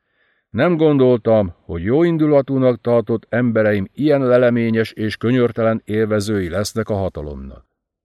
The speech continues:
De ezen már nem tudok változtatni. És a félelmem,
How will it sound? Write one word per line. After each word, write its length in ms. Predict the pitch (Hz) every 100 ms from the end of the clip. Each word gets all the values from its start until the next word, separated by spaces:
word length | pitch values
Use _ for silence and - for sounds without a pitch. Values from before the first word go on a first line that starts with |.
| _ _
De 200 | _ 78
ezen 320 | 92 117 151 139
már 200 | 131 127
nem 200 | 107 107
tudok 300 | 107 101 90
változtatni. 880 | 85 78 - 73 - 62 - 65 _ _ _ _ _ _ _ _ _ _ _ _ _ _ _ _ _ _ -
És 300 | 139 120 101
a 80 | 90
félelmem, 920 | - 131 127 113 110 104 98 90